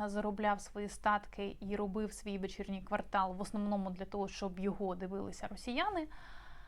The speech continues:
Але після двадцять четвертого лютого дві тисячі двадцять другого року росіяни для нього вороги.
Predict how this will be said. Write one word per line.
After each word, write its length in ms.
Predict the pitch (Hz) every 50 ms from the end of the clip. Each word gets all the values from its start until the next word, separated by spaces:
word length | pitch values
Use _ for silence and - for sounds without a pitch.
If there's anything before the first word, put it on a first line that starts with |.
| - - - - - - - - - - - -
Але 280 | - 247 294 339 392 403
після 320 | - 349 339 - - 277
двадцять 280 | 233 226 254 277 269 -
четвертого 460 | - - 240 247 - - 226 226 226
лютого 240 | 226 226 220 233 226
дві 160 | 214 214 214
тисячі 360 | 208 226 214 220 208 220 220
двадцять 260 | 208 208 208 208 202
другого 220 | 220 226 240 262 277
року 460 | 330 370 381 - - 294 277 254 - -
росіяни 580 | - 339 339 - - 302 294 311 330 320 285
для 140 | 269 247 262
нього 320 | 247 247 254 220 220 247 233
вороги. 640 | 214 - 294 320 339 339 370 359 277 - 247 254